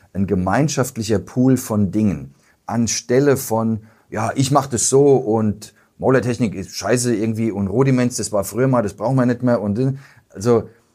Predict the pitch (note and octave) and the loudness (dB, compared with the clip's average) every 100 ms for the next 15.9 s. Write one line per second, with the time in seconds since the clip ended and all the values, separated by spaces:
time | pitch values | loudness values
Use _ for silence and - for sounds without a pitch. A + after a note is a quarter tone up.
0 | _ _ - A#2 B2 A#2 - A#2+ - B2+ | _ _ -6 -4 -4 -6 -4 -4 -2 2
1 | D#3+ A#2 G#2 G#2+ A#2+ C3+ C3+ A#2+ A#2 B2+ | 2 2 0 0 0 0 0 2 2 2
2 | C#3 C3+ B2+ A2+ G#2 G2 - C#3 F3 - | 0 0 -2 -4 -6 -4 -2 0 0 0
3 | C3 A#2+ F2+ F2 F#2+ D#2+ D#2 D2+ D2+ D2 | 0 0 -4 -4 -6 -6 -4 -6 -6 -6
4 | F2 A#2+ F#2+ G2+ G2 G#2+ G#2+ G#2+ G#2 - | -4 -2 0 0 0 0 0 -2 -4 -2
5 | G2 G2 G2+ G2 - _ _ - G2+ A#2 | 0 2 2 0 -8 _ _ -8 -4 -2
6 | G#2+ F#2 A2 F#3 G3 C#3 C3+ G#2+ A#2+ B2 | -2 0 2 2 2 -4 -2 -2 -2 0
7 | B2 A#2 _ _ _ G#2 G#2 - - - | -2 -4 _ _ _ -2 0 -2 -8 -10
8 | _ _ _ _ _ _ _ _ _ _ | _ _ _ _ _ _ _ _ _ _
9 | _ G#2+ G2+ - - A#2+ G2+ A#2+ A2+ A2 | _ -8 -8 -12 -6 -4 -2 -2 0 2
10 | G#2+ G#2+ G2 G#2+ A2 A2 G#2 - B2 - | 2 2 0 -2 -2 -2 -4 -2 -2 0
11 | G#2+ B2+ - C3 C3 F#2+ G2 F#2 G#2+ D3+ | -2 0 2 2 0 -2 -2 0 0 2
12 | - C3 - - G#2 - B2 C3 A2+ G#2+ | 2 2 0 -4 -2 0 2 2 2 0
13 | G2 A#2 A#2 A2+ G2 A#2 D3+ C#3 - F2 | 0 0 0 -2 0 2 4 2 -2 -8
14 | - E2+ F2+ A2+ - F2+ G#2+ G#2+ F2 G2+ | -6 -4 -2 -2 -4 -2 0 0 0 0
15 | B2 B2+ B2+ - F#2 G#2+ G#2 G#2+ G#2 | 2 2 2 -2 -4 -2 0 -2 -8